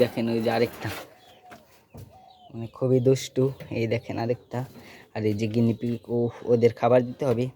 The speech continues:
ওদের আমি তো সকালে শুধু ভুসি দিয়েছি। তো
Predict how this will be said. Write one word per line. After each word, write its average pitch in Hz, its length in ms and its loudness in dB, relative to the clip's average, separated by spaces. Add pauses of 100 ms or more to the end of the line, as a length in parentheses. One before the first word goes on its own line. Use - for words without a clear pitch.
(460)
ওদের 120 160 6 (100)
আমি 123 200 4
তো 135 60 2 (1040)
সকালে 151 360 6
শুধু 139 220 2
ভুসি 135 240 -2 (100)
দিয়েছি। 139 320 4 (340)
তো 131 60 6